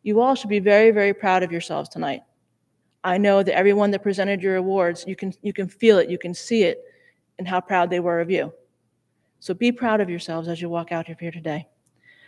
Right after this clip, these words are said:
um, and continue on. It's not,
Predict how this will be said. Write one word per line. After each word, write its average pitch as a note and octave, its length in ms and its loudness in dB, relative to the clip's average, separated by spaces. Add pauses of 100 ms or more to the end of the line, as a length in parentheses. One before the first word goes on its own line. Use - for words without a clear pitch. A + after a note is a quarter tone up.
(280)
um, E3+ 240 -2
and F3 120 -2
continue F3 400 -4
on. E3 220 -6 (2000)
It's B3 220 2
not, C#4+ 440 2